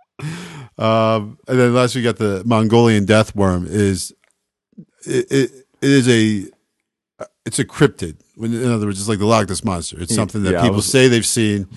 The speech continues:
Speaker 1: and
Speaker 2: Yeah, I was looking at it over here on the, uh, on the other
Speaker 1: Okay.
Speaker 2: computer.
Speaker 1: You pulled it up? All right,
Speaker 2: Yeah.
Speaker 1: yeah. So, um, so it's, it's one of those things that people say, but, you know, it's something that you, you touch it and you die instantly.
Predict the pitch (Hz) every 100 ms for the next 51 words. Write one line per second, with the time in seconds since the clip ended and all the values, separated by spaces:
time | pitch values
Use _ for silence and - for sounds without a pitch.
0 | 101 - _ _ _ _ 101 98 95 92
1 | 90 - 101 104 117 165 143 131 120 113
2 | 113 104 110 107 104 101 101 98 98 98
3 | 92 95 - _ - 101 101 98 95 98
4 | 90 98 90 90 104 120 104 104 107 110
5 | 107 104 107 98 90 _ _ _ - -
6 | 131 117 113 107 104 98 92 _ _ _
7 | _ _ _ - 131 117 156 139 117 147
8 | 117 - 107 95 117 95 - 117 107 104
9 | 87 101 95 104 95 87 131 113 104 95
10 | 95 92 92 87 147 139 - 113 101 98
11 | 95 110 104 110 120 - 113 117 113 107